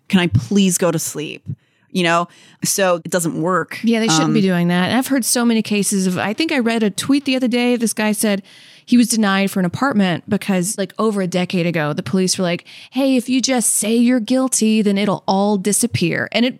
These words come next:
Speaker 2: it wasn't. They lied to him.
Speaker 1: Yeah. Oh, yeah. That happens too. Like,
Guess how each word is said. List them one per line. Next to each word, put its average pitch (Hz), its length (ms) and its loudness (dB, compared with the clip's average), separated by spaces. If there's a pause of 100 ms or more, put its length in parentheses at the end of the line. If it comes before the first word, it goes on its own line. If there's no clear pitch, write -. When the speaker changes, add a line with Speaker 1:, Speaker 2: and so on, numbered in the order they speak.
Speaker 2:
it 220 140 -2
wasn't. 202 580 -2
They 220 140 2
lied 214 420 0
to 202 120 -2
him. 165 360 -4
Speaker 1:
Yeah. 160 240 2 (120)
Oh, 220 160 2
yeah. 185 220 0
That 247 180 2
happens 269 340 2
too. - 200 -4
Like, 175 160 -4